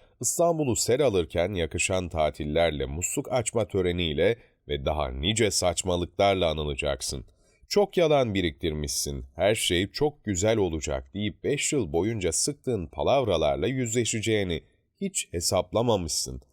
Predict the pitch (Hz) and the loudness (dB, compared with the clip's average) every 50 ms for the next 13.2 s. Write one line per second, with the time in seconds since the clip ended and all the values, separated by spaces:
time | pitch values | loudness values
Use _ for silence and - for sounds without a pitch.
0 | _ _ - 113 - - - 147 - - 139 127 127 123 120 113 101 92 90 - | _ _ -2 0 2 2 2 2 2 2 2 2 4 4 4 4 4 4 4 2
1 | - 87 82 - - - 85 78 73 73 76 80 90 104 107 95 90 92 90 90 | 0 -2 0 0 0 0 0 -2 -2 0 0 2 2 2 2 0 0 0 2 2
2 | 85 80 78 73 - 80 71 69 62 64 71 73 76 78 78 78 - - - 90 | 2 2 2 0 0 0 0 0 0 -2 -4 -2 0 0 0 0 0 0 0 2
3 | 87 87 87 87 82 78 73 69 80 107 147 160 147 - - - - 95 95 120 | 2 2 2 0 0 0 0 0 -2 -2 -2 -2 -2 -4 -4 -4 -2 -2 -2 -2
4 | 117 - - 123 107 101 - - 104 101 95 87 78 - - - 85 73 73 71 | -2 -2 0 2 2 2 2 0 0 0 0 0 -2 -2 -2 -2 -2 -2 -4 -2
5 | - 120 139 175 185 170 170 165 156 160 156 151 131 120 147 143 139 123 113 131 | -2 -2 0 0 0 -2 -2 -2 0 0 0 0 0 2 2 2 2 4 4 4
6 | 123 117 113 117 101 - - 95 90 85 80 73 78 69 69 67 64 - 65 65 | 4 4 4 2 2 2 2 4 4 4 4 2 0 0 -2 -2 -2 -4 -2 2
7 | 76 82 92 90 - - 80 73 67 - - - 95 95 - - 92 90 92 92 | 2 2 2 2 0 -4 -6 -6 -6 -8 -6 -4 -2 0 0 2 2 4 2 2
8 | 95 92 85 85 82 - - 82 78 73 - - - - - 98 107 - 113 - | 2 2 0 0 0 -2 -4 -4 -4 -4 -4 -6 -6 -2 0 2 2 2 0 0
9 | - 160 156 143 - - - 95 82 76 - - 69 67 64 - _ - 185 180 | 0 2 2 2 2 2 2 2 2 2 2 -2 -6 -6 -8 -10 _ -4 -2 -2
10 | - - - 208 202 - - 160 143 127 131 127 123 117 104 104 113 107 101 101 | -2 -2 -2 0 0 2 2 2 2 2 2 2 2 2 2 2 4 4 4 4
11 | 107 110 110 107 101 92 87 80 76 71 69 78 82 107 92 90 85 85 80 73 | 4 2 2 2 2 2 2 2 0 -2 -2 0 0 0 0 0 2 2 2 2
12 | 71 - - 78 73 - - - - - - 87 - - 160 160 113 87 78 73 | 2 0 -2 -4 -2 -2 -4 -4 -6 -6 -10 -10 -4 0 2 4 4 4 2 2
13 | 80 98 - - | 0 -2 -2 -4